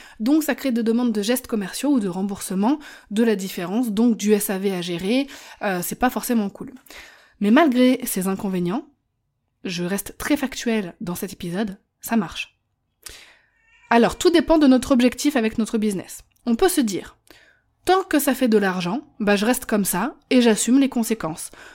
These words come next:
Les conséquences de peut-être une pas super belle image de marque, pas une bonne réputation, une dévalorisation de mes produits, c'est un choix. Et je respecte totalement, bah, le fait de faire ce choix-là, c'est pas forcément un choix facile non plus.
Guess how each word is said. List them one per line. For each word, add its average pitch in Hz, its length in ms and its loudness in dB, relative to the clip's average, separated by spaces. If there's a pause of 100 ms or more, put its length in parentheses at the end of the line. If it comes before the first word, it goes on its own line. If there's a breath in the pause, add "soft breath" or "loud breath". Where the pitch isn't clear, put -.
(760 loud breath)
Les 190 100 0
conséquences 214 560 0
de 214 460 2 (160)
peut-être 214 360 -4
une 190 140 -2
pas - 260 -4
super 185 320 -2
belle 180 140 -2
image 175 220 -2
de 180 80 -2
marque, 175 340 -4
pas - 140 -4
une 185 160 0
bonne 202 240 2
réputation, 185 800 -6 (260 loud breath)
une 208 140 2
dévalorisation 196 720 0
de 196 40 0
mes 185 100 -2
produits, 180 500 -6
c'est 277 180 -4
un 269 100 2
choix. - 380 -8 (380)
Et 202 120 2
je 185 120 -2
respecte 214 500 -4 (480 soft breath)
totalement, 254 480 0
bah, 170 300 -2
le 170 160 -10
fait 226 200 -6
de 185 120 -8
faire 202 160 -8
ce - 100 -12
choix-là, 180 300 -6
c'est 262 100 -6
pas 214 140 -4
forcément 202 340 -6
un 190 40 -6
choix 180 140 -10
facile 170 300 -10
non 175 140 -6
plus. 247 200 -10